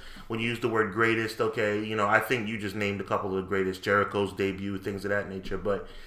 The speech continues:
when I think about influential moments, I'm gonna go to the One Two Three Kid one more time. I'm starting off my list of greatest Raw, most influential Raw moments with two Sean Waltman stories. The, that was the first, and the second one comes almost a year later,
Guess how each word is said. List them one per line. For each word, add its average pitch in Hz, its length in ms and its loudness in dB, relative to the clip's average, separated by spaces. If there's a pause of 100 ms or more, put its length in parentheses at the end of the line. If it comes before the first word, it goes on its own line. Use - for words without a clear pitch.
(220)
when 117 140 4
I 139 60 10
think 156 180 0
about 131 240 4
influential 123 640 -4
moments, 113 340 -4
I'm 147 80 -2
gonna 170 140 -2
go 147 180 -2
to 143 60 2
the 143 80 6
One 143 200 4
Two 147 160 -8
Three 139 240 -2
Kid 143 240 0
one 139 180 2
more 143 180 2
time. 147 360 2 (320)
I'm - 140 4
starting 185 340 8
off 165 200 8
my 143 160 10
list 147 340 6
of 120 220 0
greatest 151 420 4
Raw, 143 340 10
most 143 280 4
influential 147 520 2
Raw 143 220 6
moments 131 560 2 (320)
with 131 240 2
two 208 340 2
Sean 185 440 4
Waltman 165 360 6
stories. 95 600 0 (580)
The, 123 160 4
that 139 320 8
was 190 140 4
the 185 80 -2
first, 123 420 4 (100)
and 131 160 0
the 127 60 0
second 170 380 2
one 156 160 -2
comes 143 340 0
almost 131 380 -4
a 120 40 -6
year 117 240 -2
later, 127 540 4